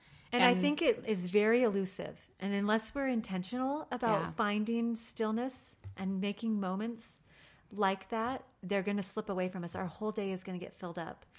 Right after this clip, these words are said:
Speaker 2: Agree.
Speaker 1: And I do think we can get inspiration about our lives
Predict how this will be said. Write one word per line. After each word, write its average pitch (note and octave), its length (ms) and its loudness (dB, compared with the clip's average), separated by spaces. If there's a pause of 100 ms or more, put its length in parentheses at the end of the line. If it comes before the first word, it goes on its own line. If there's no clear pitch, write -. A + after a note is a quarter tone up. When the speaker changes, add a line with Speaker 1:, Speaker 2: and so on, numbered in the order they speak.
Speaker 2:
Agree. F3 420 -4 (100)
Speaker 1:
And C4+ 200 0
I C4 220 2 (100)
do F#4 260 4
think A3+ 300 -2
we A3+ 80 0
can G3+ 220 -2
get F#3 260 0
inspiration G#3+ 800 -4
about F#3 200 -2
our E3+ 140 -4
lives A3 560 0